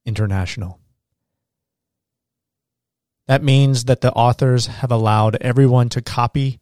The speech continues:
and redistribute the material in any medium or format, and remix, transform, and build upon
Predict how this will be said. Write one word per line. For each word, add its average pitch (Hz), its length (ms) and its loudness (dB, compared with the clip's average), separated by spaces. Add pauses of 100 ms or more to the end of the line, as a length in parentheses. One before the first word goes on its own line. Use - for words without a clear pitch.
(500)
and 113 180 -4
redistribute 127 960 2
the 131 80 -4
material 110 840 -2 (320)
in 117 140 -6
any 127 340 0
medium 113 600 0
or 107 360 -2
format, 104 680 -4 (1200)
and 110 140 -4
remix, 127 720 0 (160)
transform, 117 840 -2 (560)
and 113 240 -6
build 135 320 4
upon 95 580 -6